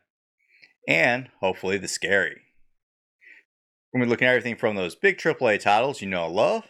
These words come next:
all the way down to those small indies you might not even heard of yet.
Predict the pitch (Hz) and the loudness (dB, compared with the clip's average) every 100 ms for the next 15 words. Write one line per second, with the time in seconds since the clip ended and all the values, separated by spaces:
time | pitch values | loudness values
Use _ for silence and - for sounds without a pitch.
0 | _ _ _ _ _ _ _ - 285 214 | _ _ _ _ _ _ _ -2 0 2
1 | 156 143 127 120 - 110 98 127 147 151 | 0 -2 0 -2 2 0 2 0 -2 -4
2 | - - 92 87 90 98 101 92 85 80 | -6 -10 -8 -2 0 0 0 -4 -4 -6
3 | 85 120 92 76 71 | -2 0 -2 -6 -10